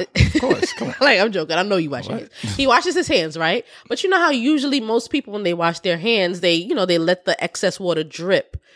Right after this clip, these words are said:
Speaker 1: off your fingertips down into the sink, right?
Speaker 2: Then you dry it with the
Speaker 1: From
Speaker 2: towel.
Speaker 1: what I know. You just, you, you know, you get rid of the excess, then you
Speaker 2: Like,
Speaker 1: dry
Speaker 2: like
Speaker 1: off the,
Speaker 2: this.
Speaker 1: right, right?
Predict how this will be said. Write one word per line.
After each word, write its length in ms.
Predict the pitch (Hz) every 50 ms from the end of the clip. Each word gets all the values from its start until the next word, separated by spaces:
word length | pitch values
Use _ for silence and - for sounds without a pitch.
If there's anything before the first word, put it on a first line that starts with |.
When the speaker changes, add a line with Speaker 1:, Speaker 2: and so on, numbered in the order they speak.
| _ _ -
Speaker 1:
off 180 | - 180 - 175
your 60 | 170
fingertips 680 | - - 415 392 294 240 - 185 151 - - - -
down 280 | - - 180 180 190 185
into 160 | 180 - -
the 80 | - 165
sink, 340 | - - 381 254 143 131 -
right? 280 | 139 151 208 302 - - _ _ _ _ _ _ _ _ _ _ _ _ - 104
Speaker 2:
Then 140 | 90 90 90
you 60 | 87
dry 240 | 87 92 87 87 87
it 40 |
with 120 | 85 87 -
the 40 | 135
Speaker 1:
From 120 | - 190
Speaker 2:
towel. 80 | 175 165
Speaker 1:
what 80 | 160 190
I 120 | 220 -
know. 260 | 147 127 110 - 143 147
You 120 | 170 202
just, 200 | 180 180 165 156
you, 180 | 170 196 208 165 -
you 80 | 185
know, 80 | 143 - -
you 60 | 127
get 160 | 131 156 160
rid 80 | 175 196
of 80 | 214
the 140 | 214 247 -
excess, 540 | - - - - 196 185 196 196 - - - _ _ - _ _ _ _ _
then 100 | - 160
you 60 | 160 160
Speaker 2:
Like, 100 | 151 147
Speaker 1:
dry 220 | 175 165 160 160
Speaker 2:
like 80 | 156 -
Speaker 1:
off 40 | -
the, 60 | - -
Speaker 2:
this. 140 | 202 190 190
Speaker 1:
right, 240 | 170 143 127 - -
right? 300 | - 185 247 330 392 -